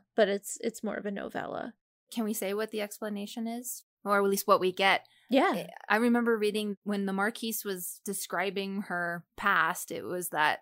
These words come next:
Speaker 2: she married in order to appease a family member, a grandmother? I can't even
Speaker 1: Oh,
Speaker 2: remember now.
Speaker 1: yeah, I completely forgot about that. Okay, yeah.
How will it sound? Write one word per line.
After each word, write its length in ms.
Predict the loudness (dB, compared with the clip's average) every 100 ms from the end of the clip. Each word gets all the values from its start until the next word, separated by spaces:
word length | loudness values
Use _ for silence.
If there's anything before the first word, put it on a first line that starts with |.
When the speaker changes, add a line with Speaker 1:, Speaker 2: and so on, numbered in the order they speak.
| _
Speaker 2:
she 180 | -6 0
married 440 | 4 4 2 0
in 200 | -2 -2
order 200 | -2 -4 -4 -4
to 420 | -4 -2 -4 -6 _ -10
appease 720 | -10 -4 -2 -2 -2 -2 -4 -6
a 60 | -6
family 280 | -4 -2 -4
member, 320 | -6 -6 -6
a 60 | 2
grandmother? 380 | 2 4 2 0 0
I 80 | -4
can't 160 | -4
even 140 | -4 -4
Speaker 1:
Oh, 20 |
Speaker 2:
remember 280 | -2 0 2
now. 340 | 2 4 4
Speaker 1:
yeah, 40 | 4
I 120 | 2
completely 400 | 0 -4 -2 -4
forgot 360 | -6 -6 -4 -2
about 280 | -2 -2
that. 220 | -2 -4 -4
Okay, 220 | -4 -2
yeah. 180 | -2